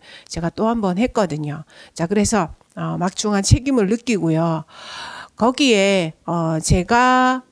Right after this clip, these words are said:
어, 지금 우선은 원칙은, 제일의 원칙은 뭐가 되냐면,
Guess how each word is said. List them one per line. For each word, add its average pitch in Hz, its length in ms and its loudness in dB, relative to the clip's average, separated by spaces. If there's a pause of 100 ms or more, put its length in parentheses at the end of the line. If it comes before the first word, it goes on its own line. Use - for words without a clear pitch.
(100)
어, 165 480 0
지금 202 840 0
우선은 294 380 4
원칙은, 185 800 2
제일의 277 680 4
원칙은 202 1000 0
뭐가 175 260 0
되냐면, 170 680 -2